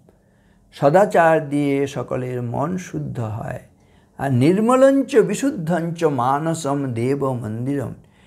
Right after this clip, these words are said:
নির্মল এবং বিশুদ্ধ মনই দেবতার মন্দির। আমাদের প্রতিটি শরীর দেবতার মন্দির ছাড়া কিছু নয়। ঠাকুরের সুন্দর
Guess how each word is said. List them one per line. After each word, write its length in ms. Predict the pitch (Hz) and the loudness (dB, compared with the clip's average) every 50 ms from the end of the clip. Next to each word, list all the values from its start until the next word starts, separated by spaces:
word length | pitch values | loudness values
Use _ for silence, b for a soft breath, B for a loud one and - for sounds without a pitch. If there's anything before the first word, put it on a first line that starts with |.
| b b b b | b b b b
নির্মল 640 | 160 151 175 208 214 233 208 247 254 262 269 262 247 | 2 4 4 4 4 2 4 4 4 6 6 6 6
এবং 240 | 247 247 240 220 | 6 4 4 2
বিশুদ্ধ 420 | 208 226 214 - 277 277 262 190 226 | 0 -2 0 0 -2 -2 0 0 2
মনই 680 | 226 220 202 160 135 131 139 147 214 220 175 117 - - - _ _ _ _ _ _ _ _ _ - | 2 2 2 0 0 0 0 0 0 0 -2 -2 -4 -8 -14 _ _ _ _ _ _ _ _ _ -4
দেবতার 560 | 123 127 135 156 165 165 175 180 190 202 196 | -4 -2 0 0 0 2 4 4 4 4 2
মন্দির। 520 | 147 117 113 120 135 143 139 113 87 - _ _ _ _ _ | -2 -6 -6 -6 -8 -8 -8 -10 -12 -14 _ _ _ _ _
আমাদের 520 | - 165 196 202 202 208 202 190 202 - | -4 -2 -2 0 2 2 0 0 -2 -12
প্রতিটি 600 | - - 208 185 285 254 - 302 247 233 226 220 208 | -16 -14 -4 -2 -2 0 0 0 0 2 0 0 -2
শরীর 600 | 180 - 165 156 170 208 220 196 147 107 - - - _ _ _ _ _ _ _ _ _ _ _ - | -2 0 0 0 2 4 4 4 2 2 -2 -10 -16 _ _ _ _ _ _ _ _ _ _ _ -8
দেবতার 520 | 151 151 147 165 165 160 143 147 139 139 | -4 0 2 2 2 2 4 4 4 4
মন্দির 600 | 135 131 123 123 127 135 139 139 151 185 202 185 - | 2 0 -2 -2 0 -2 -2 -2 -2 -2 -4 -6 -6
ছাড়া 260 | - 139 120 123 123 | -4 -2 0 0 -2
কিছু 280 | 117 117 113 - - 113 | -4 -6 -12 -10 -10 -8
নয়। 320 | 107 107 113 127 123 113 - 107 123 - _ _ _ _ _ _ _ _ _ _ _ _ _ _ _ _ _ _ _ _ _ _ _ _ _ _ _ | -6 -4 -4 -4 -4 -4 -8 -12 -16 -20 _ _ _ _ _ _ _ _ _ _ _ _ _ _ _ _ _ _ _ _ _ _ _ _ _ _ _
ঠাকুরের 360 | - 147 143 131 143 135 131 | -6 -4 0 2 2 2 2
সুন্দর 560 | 127 - - 120 123 131 143 180 196 190 160 | 0 -2 -6 -4 -4 -2 0 0 0 0 0